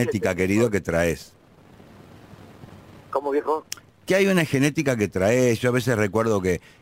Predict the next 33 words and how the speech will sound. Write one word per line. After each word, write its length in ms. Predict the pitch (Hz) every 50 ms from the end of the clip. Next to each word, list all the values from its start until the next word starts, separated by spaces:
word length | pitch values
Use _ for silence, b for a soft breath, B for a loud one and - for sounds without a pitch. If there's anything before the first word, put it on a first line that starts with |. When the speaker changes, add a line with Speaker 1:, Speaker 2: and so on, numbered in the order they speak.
| B -
Speaker 1:
Gerardo 300 | 107 120 160 180 185 147
fue 180 | - - 110
el 60 | 104 107
único 260 | 113 117 101 101 95
tipo 280 | - 117 123 - 131 113
que 60 | 90
apareció 360 | 80 80 80 78 - - 90
totalmente 540 | 82 92 90 - 117 120 120 123 123 110 107
desnudo 480 | 92 87 80 78 82 104 98 107 107 95
en 80 | 87 80
la 200 | 73 71 64 - - - -
tapa 220 | 92 92 85 85
de 60 | 82
la 80 | 82 82
revista 360 | 78 82 90 90 - - 92
Gente, 580 | - - 117 107 92 87 85 76 92 95 113 B B B B B B B B B B - - - - -
un 80 | 107
poco 320 | - - 131 139 - 190 -
que 180 | - 95 92 101
era 140 | 120 131 98
un 100 | 80 69
poco, 320 | 85 85 71 65 71 71 69 64 60 57
eh, 240 | 52 65 73 71 65 65 65 50 - - -
digamos, 220 | - 69 71 69 69
el 80 | 67
físico 460 | - - 92 - - - 76 - 80 76
del 120 | 76 73
momento, 800 | 82 95 95 104 104 101 95 92 90 90 80 - - 90 87 85 82
un 100 | 73 -
tipo 260 | - - - 82 80
deseado, 680 | 80 80 - - 123 120 110 104 92 90 90 87 85 80
todo 200 | - 101 98 87
aceitado. 960 | 78 - - 90 92 98 85 - 104 95 92 90 85 85 85 82 87 87 87